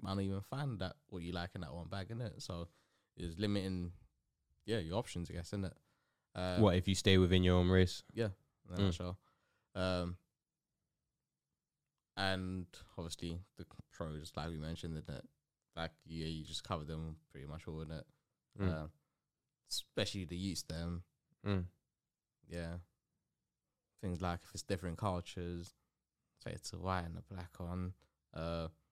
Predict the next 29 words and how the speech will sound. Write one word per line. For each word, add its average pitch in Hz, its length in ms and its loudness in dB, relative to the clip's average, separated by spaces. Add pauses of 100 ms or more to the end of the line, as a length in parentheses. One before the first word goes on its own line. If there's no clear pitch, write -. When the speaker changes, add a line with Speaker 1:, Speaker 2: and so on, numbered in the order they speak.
(220)
Speaker 1:
where 87 420 -4 (1600)
then 87 220 -8 (260)
that 80 180 -8
wedding's 90 340 0
a 87 60 -6
bit - 160 -8
techie, 87 520 -4
Speaker 2:
Mm. 98 200 2
Speaker 1:
things 85 260 -8
like 85 200 -6
that, 90 280 -4
innit? 87 200 -6 (580)
Uh, 85 240 -2 (320)
it's - 200 -4
just, - 220 -6
it's, - 500 -6 (100)
it's - 160 -2
techie, 98 420 -2
innit? 90 200 -6 (360)
Speaker 2:
Mm. 90 180 2
Speaker 1:
Uh, 82 140 -4
so 90 140 -2
it's - 280 -4
got 107 120 2
its 85 80 -2
pros 90 280 -4
and 85 100 -6
cons, 85 260 -6
innit? 85 200 -6